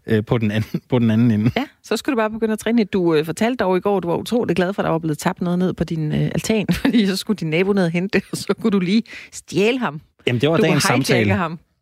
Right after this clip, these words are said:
Speaker 2: og lige
Speaker 1: Det
Speaker 2: spørge lidt mere, end man normalt ville, øh, ville gøre, hvis der stod en, en nabo der.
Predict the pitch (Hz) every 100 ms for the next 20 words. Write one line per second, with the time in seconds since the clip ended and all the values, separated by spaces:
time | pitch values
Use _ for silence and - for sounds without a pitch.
0 | _ 196 208 220 - 180 190 202 - _
1 | _ - 233 277 233 190 202 170 165 165
2 | 233 139 156 151 143 135 135 - 165 151
3 | 131 143 151 - 160 151 143 156 143 -
4 | - 156 - 165 151 104